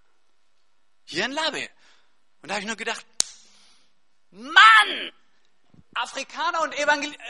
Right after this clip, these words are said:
und, und organisieren. Wie willst du, dass alle Kinder, muslimische Kinder aus ihren Stadtteilen dorthin kommen, dass keins verloren geht, wieder zurück? Und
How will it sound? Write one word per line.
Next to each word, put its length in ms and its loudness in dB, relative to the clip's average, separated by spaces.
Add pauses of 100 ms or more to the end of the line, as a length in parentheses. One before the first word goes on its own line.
und, 180 -6
und 260 -6
organisieren. 840 2 (1000)
Wie 340 -4
willst 220 2
du, 60 -4
dass 180 0
alle 340 0
Kinder, 600 2
muslimische 640 2
Kinder 340 -4
aus 140 -4
ihren 140 -14
Stadtteilen 580 0
dorthin 420 -2
kommen, 260 -8 (240)
dass 180 -6
keins 320 0
verloren 460 6
geht, 220 4
wieder 220 8
zurück? 480 4
Und 240 -10